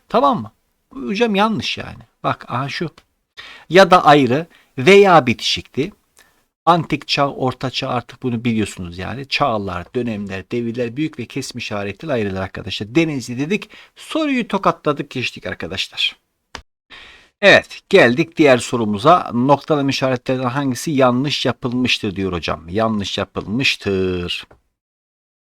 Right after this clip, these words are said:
Şimdi arkadaşlar, şöyle bakıyorum. Edip Cansever, Umutsuzlar Parkı adlı şiir. Evet hocam, bu tırnak işaretine alınır yani. Niye alınmasın? Noktada bir sıkıntı yok.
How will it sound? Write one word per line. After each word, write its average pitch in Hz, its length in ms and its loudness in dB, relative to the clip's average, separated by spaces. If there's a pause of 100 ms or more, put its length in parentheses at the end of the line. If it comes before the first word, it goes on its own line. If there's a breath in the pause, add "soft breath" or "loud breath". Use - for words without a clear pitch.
(180)
Şimdi 247 240 -2
arkadaşlar, 196 720 0 (460)
şöyle 117 400 -4
bakıyorum. 110 840 0 (960)
Edip 143 300 0
Cansever, 123 680 -2
Umutsuzlar 120 680 -6
Parkı 117 320 -6
adlı 104 220 -8
şiir. - 340 0
Evet 98 280 -6
hocam, 110 400 -6
bu 123 340 -2 (120)
tırnak 131 300 -4
işaretine 92 460 -6
alınır 240 340 0
yani. 90 460 -4
Niye 165 140 2
alınmasın? 90 540 -4 (1200 soft breath)
Noktada 147 500 2
bir 120 100 0
sıkıntı 85 500 -10
yok. 113 580 -6